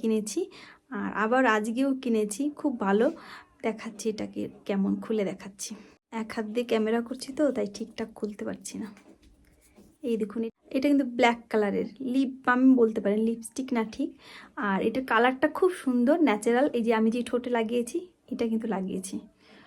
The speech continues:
ঘুমানোর আগে, এখন ঘুমাবো তো, তাই একটু লাগিয়ে নিলাম। খুব সুন্দর, কালো, কিন্তু ঠোঁটে নিলে এরকম পিঙ্ক পিঙ্ক কালার হয়। এটাই আমি লাগিয়েছি ঠোঁটে, খুব ভালো। এর আগেও একবার কিনেছিলাম,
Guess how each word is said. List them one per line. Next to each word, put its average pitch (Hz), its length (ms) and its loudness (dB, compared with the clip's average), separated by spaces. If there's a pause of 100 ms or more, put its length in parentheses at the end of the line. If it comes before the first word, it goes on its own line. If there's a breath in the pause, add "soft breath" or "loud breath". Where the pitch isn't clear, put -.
(380 soft breath)
ঘুমানোর 226 480 2
আগে, 214 120 4 (100)
এখন 233 180 -4 (160)
ঘুমাবো 262 300 2 (100)
তো, 330 40 4 (120)
তাই 208 120 2 (100)
একটু 202 220 -8
লাগিয়ে 196 260 0
নিলাম। 240 180 0 (2000 loud breath)
খুব 311 140 -4 (100)
সুন্দর, 269 300 6 (440 loud breath)
কালো, 269 220 8 (100)
কিন্তু 294 220 2
ঠোঁটে 269 300 0
নিলে 302 220 6
এরকম 240 220 6 (120)
পিঙ্ক 254 180 2 (100)
পিঙ্ক 240 160 -2 (100)
কালার 208 300 -4
হয়। 233 160 -8 (640)
এটাই 247 240 -6
আমি 247 180 0
লাগিয়েছি 196 420 -2 (100)
ঠোঁটে, 226 240 -8 (520)
খুব 285 120 0 (100)
ভালো। 214 240 6
এর 233 140 8
আগেও 233 260 2
একবার 254 240 2
কিনেছিলাম, 240 420 0